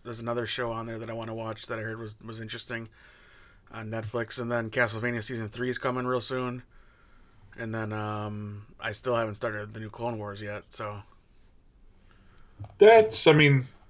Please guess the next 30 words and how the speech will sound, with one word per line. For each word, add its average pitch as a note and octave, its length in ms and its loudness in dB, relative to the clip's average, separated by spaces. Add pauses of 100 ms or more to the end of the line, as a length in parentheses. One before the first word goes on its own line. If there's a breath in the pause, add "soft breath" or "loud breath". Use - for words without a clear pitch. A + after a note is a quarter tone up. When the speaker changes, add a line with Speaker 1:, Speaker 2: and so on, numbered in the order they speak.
(300)
Speaker 2:
come A#2 200 6
Friday, A2 320 10
it'll G2+ 160 8
be, G2+ 300 4
second G#2+ 480 4
episode F#2+ 320 -2
will F2+ 80 -2
be F#2 120 0
out, G2+ 160 2
so, G#2+ 160 6
I G#2+ 40 10
mean, C3+ 160 6
you C3+ 100 10
still D#3 160 6
got C3+ 160 6
time. A#2 300 2 (100)
Speaker 1:
Yeah, F3+ 320 8
I D#3+ 100 0
might F#3 220 6
wait B2+ 440 0
till C#3+ 180 2
they're C3+ 160 6
all B2 180 6
out A#2+ 260 4
so B2+ 120 -4
I A#2+ 60 2
can A#2+ 160 -8
binge A2+ 220 -4
'em A#2 120 -4
all. A#2 300 0